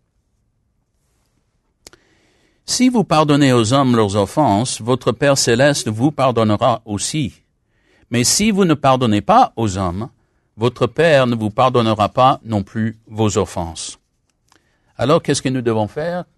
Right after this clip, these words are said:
Nous devons pardonner. Euh, et je, je sais que ce n'est pas toujours facile de faire, mais c'est beaucoup mieux pour nous, long terme, de pardonner plutôt que de garder cette amertume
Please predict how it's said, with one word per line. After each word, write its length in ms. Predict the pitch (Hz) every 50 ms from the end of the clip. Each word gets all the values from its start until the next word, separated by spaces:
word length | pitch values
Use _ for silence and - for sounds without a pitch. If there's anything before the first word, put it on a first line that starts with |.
| _ _ _ _ _ _ _ _ _ _
Nous 100 | 92 92
devons 260 | 95 95 90 95 120
pardonner. 540 | - - 101 98 95 98 98 95 95 95 78 _ _ _ _ _ _ _ _ _ _ _ _ _ _ _ _ _ -
Euh, 200 | - 82 92 92 - _ _ _ _ _ _ _ _ _ _ _ _ _ -
et 100 | 80 92
je, 120 | 87 90 90 87 - - 78
je 140 | 76 - 101
sais 180 | - - 113 -
que 140 | - 98 101
ce 100 | - 120
n'est 140 | 101 92 82
pas 120 | - 107
toujours 300 | - - 123 107 107 95
facile 400 | - - 104 - - 123 120 113
de 80 | 98 90
faire, 360 | - - 123 160 196 175 - _ _ _ _ _ _ _ _ -
mais 220 | 101 110 117 113
c'est 180 | 113 - 117 110
beaucoup 400 | 104 107 139 202 220 - 208 185
mieux 200 | 180 185 208 185
pour 240 | - - 175 175
nous, 220 | 170 214 220 196 175
long 220 | 147 143 170 160
terme, 380 | - - 180 185 165 147 147 131
de 80 | 113
pardonner 680 | 107 - - 131 131 135 143 139 147 165 175 160 139 123
plutôt 380 | - - 127 107 - 131 123
que 100 | - -
de 120 | 123 117 120
garder 520 | 107 110 110 110 113 120 127 135 139 139
cette 300 | 127 - - 110 104 -
amertume 580 | 110 107 110 107 101 98 - 143 139 135 131